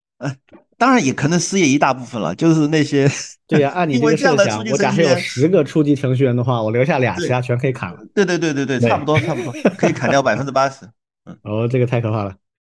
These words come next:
Speaker 1: <laughs>
Speaker 2: 嗯。
Speaker 1: 但是你说判断标准是不是很简单？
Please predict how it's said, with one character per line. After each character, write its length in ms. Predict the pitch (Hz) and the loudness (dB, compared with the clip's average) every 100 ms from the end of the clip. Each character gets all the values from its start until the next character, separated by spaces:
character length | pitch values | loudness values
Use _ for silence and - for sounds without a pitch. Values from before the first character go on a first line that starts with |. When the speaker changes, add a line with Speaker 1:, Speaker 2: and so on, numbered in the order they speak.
| _ _ - 226 - 202 196 156 | _ _ -4 -2 -4 -6 -8 -8
Speaker 1:
<laughs> 920 | 127 - 135 _ _ _ _ _ 117 | -12 -12 -20 _ _ _ _ _ -12
Speaker 2:
嗯。 300 | 104 101 107 - | -10 -10 -12 -10
Speaker 1:
但 120 | 294 | -4
是 60 | 240 | -2
你 100 | 156 | 0
说 160 | 233 247 _ | 0 -2 _
判 100 | 226 | -2
断 100 | 196 | 0
标 140 | 196 | 0
准 100 | 185 | 0
是 80 | 143 | -2
不 60 | 196 | 0
是 80 | 165 | 2
很 140 | 139 | 2
简 160 | 131 95 | 0 -4
单？ 180 | 80 | -8